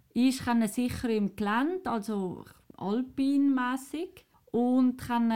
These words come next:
Karten, Kompass, G P S lesen. Und da werden wir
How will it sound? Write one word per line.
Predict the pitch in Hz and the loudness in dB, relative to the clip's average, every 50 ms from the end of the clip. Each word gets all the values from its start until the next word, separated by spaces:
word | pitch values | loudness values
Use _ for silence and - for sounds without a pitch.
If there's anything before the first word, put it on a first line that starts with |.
| 220 208 | 0 -2
Karten, | - - - 196 202 214 220 208 - 220 220 214 214 _ | -4 -6 -4 -2 -2 -2 -4 -6 -6 -6 -6 -6 -8 _
Kompass, | - - 196 196 196 190 - 185 190 185 - | -8 -4 -2 -2 -2 -4 -4 -8 -8 -8 -10
G | - - 170 165 | -10 -8 -8 -8
P | - - 180 | -8 -8 -8
S | 175 175 - - | -10 -10 -12 -14
lesen. | - - - - - - - - _ _ _ _ _ | -16 -18 -18 -20 -20 -20 -20 -20 _ _ _ _ _
Und | - 196 - - | -12 -12 -10 -8
da | 196 190 190 | -8 -6 -4
werden | 208 208 208 202 208 202 180 | -2 -2 -2 -2 -4 -4 -2
wir | 196 196 208 214 220 214 226 - | -2 0 0 0 0 -2 -4 -8